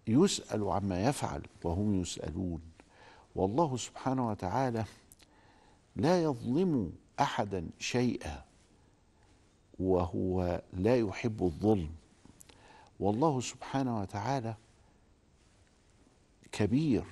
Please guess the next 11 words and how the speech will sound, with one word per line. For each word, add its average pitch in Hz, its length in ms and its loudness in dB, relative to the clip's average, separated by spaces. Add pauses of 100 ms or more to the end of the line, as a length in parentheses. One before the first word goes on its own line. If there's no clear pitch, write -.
(440)
ومتعال 87 800 0 (500)
وواسع 87 880 -2 (800)
وغفور، 104 720 0 (540)
ولا 147 420 2
يناله 117 560 0
منا 98 520 0 (720)
ضر، 117 320 0 (800)
ولذلك 113 880 0 (720)
فهو 101 680 0 (1400)
يهتم 131 720 2
بنا 123 440 0